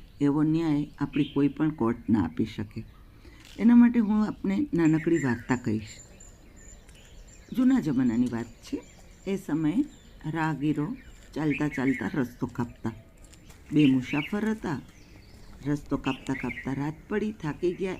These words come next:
એક મંદિર પાસે આવીને બેઠા કે સવાર પડે એટલે પાછું ચાલવાનું ચાલુ કરીએ, તો અહીં બેસી અને થોડા આરામથી ખાઈ પી લઈએ અને ઊંઘી જઈએ. તો બંને બેઠા.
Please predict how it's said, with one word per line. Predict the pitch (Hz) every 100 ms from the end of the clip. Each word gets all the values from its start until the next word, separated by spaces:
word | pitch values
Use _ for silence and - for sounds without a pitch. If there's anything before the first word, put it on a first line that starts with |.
| 151
એક | 151
મંદિર | 135 139 147 143
પાસે | 113 139 -
આવીને | 127 139 180 170
બેઠા | 151 156 180 220 220 - - - - - -
કે | 139
સવાર | 139 139 139 135
પડે | - 185
એટલે | 175 104
પાછું | 98 113 120 151
ચાલવાનું | - 127 139 139 139
ચાલુ | 131 120 135
કરીએ, | 143 180 185 135 - - - - -
તો | 139
અહીં | 131 139 147 269 - - - - - -
બેસી | 170 170 240 170 - -
અને | 151 143
થોડા | 143 156 143 185 247 - - - -
આરામથી | 160 160 139 135 156 156 - - - - - - - -
ખાઈ | - 208
પી | 214 233
લઈએ | 175 156 123
અને | 123 180
ઊંઘી | 233 262 247
જઈએ. | - 156 147 147 - - - - -
તો |
બંને | 131 131 151
બેઠા. | 165 180 196